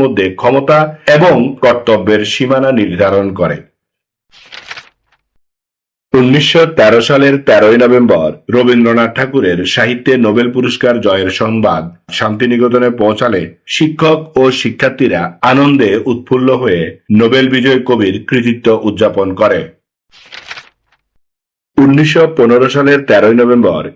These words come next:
ইরানের তৃতীয় জাতীয় সংসদকে সম্রাট আহমেদ শাহের নির্দেশে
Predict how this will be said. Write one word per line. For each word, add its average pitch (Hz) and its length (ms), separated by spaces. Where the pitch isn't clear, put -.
ইরানের 131 400
তৃতীয় 120 400
জাতীয় 104 440
সংসদকে 120 640
সম্রাট 143 480
আহমেদ 131 360
শাহের 135 340
নির্দেশে 120 440